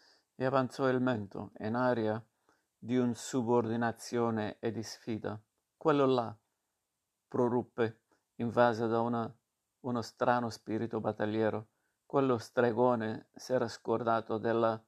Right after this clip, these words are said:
madre sua." A parlare così della femmine? Eh, ma se non era una femmina,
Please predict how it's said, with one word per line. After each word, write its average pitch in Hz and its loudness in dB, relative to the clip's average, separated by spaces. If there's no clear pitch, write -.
madre 120 0
sua." 113 -6
A - -16
parlare 120 6
così 113 -4
della 113 -2
femmine? 107 -6
Eh, 131 -4
ma 127 4
se 131 -2
non 131 2
era 131 2
una 117 0
femmina, 110 -4